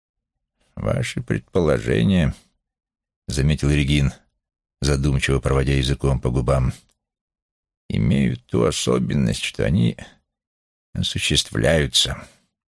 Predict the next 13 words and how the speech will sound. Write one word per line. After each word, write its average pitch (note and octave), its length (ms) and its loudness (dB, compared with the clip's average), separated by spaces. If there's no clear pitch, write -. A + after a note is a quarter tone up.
А G1+ 160 -2
Нарбан C#2 580 0
весьма D2 500 2
изобретателен, C2+ 1120 0
когда C2+ 360 0
кого-нибудь C2 760 0
возненавидит. B1+ 1040 -2
Было D#3+ 280 0
бы D#3 100 -2
ужасно D2+ 580 0
жаль, G#1+ 340 0
если - 280 -4
бы C#2 220 0